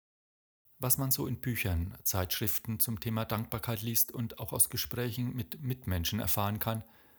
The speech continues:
gelingt es dankbaren Menschen scheinbar besser, in einem negativen Ereignis auch etwas Positives zu sehen. Also, was ist das Gute im Schlechten?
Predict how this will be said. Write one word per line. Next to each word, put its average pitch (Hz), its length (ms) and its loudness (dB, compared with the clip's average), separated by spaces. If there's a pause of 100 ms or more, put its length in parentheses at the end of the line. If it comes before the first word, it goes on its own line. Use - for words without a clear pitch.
(300)
gelingt 151 280 -2
es - 180 2
dankbaren 127 460 0
Menschen 120 300 -2
scheinbar 117 360 -2
besser, 78 500 2 (320)
in 90 400 -2
einem 90 320 0
negativen 110 640 -2
Ereignis 110 580 -2 (260)
auch 127 160 -8
etwas 135 300 0
Positives - 840 2
zu 87 120 0
sehen. 82 360 0 (800)
Also, 90 420 -2 (180)
was 87 220 2
ist - 240 0
das 107 160 2
Gute 110 260 -4
im 120 100 -2
Schlechten? 113 500 -2